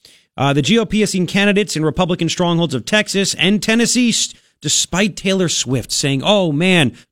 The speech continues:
don't go for Marsha Blackburn, the Republican in Tennessee. Go for her Democratic opponent." She put it on her social media to a hundred eighty-two million little girls, and apparently it's not enough. Um,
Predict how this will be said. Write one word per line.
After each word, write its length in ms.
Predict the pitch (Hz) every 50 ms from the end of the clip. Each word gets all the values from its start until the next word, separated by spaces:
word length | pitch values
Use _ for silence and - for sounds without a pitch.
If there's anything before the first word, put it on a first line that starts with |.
| _ -
don't 200 | 247 269 262 175
go 160 | 226 226 214
for 140 | - 196 175
Marsha 360 | 180 190 196 180 - 170 135
Blackburn, 420 | 147 180 190 185 - - 180 165
the 60 | 156
Republican 500 | 151 143 - - 196 180 170 156 156 151
in 80 | 147 135
Tennessee. 560 | - 156 143 139 131 - - 135 123 113 - - - _ _ -
Go 180 | 247 277 269
for 120 | 185 214 196
her 100 | 208 180
Democratic 560 | 139 208 208 208 - - 190 180 170 156 135
opponent." 480 | 135 123 - 151 143 123 107 95 - _ _ _ _ _ _ _
She 120 | - - -
put 120 | 180 160
it 60 | 160
on 140 | 151 156 143
her 260 | 127 131 127 117 107 - _ _ _ _ _ _ _ _ _
social 360 | - - 196 190 - - 160
media 260 | 143 151 165 160 156
to 100 | 139 131
a 60 | 117
hundred 220 | 113 170 180 170 160
eighty-two 280 | 160 160 147 - -
million 500 | 160 147 151 156 139 131 120 104 - - _ _ _ _ _ _ _ _ _ -
little 180 | 160 170 165
girls, 680 | 143 165 160 156 156 156 156 151 135 - - - - - _ _ _ _ _
and 180 | - 135 139 135
apparently 340 | 117 101 - 170 175 160 147
it's 100 | 131 -
not 140 | 147 135 120
enough. 320 | 107 98 82 80 - _ _ _ _ _ _ _ _ _ _ _ _ _ _ _ _ _ _ -
Um, 540 | 131 143 139 139 131 131 131 127 - -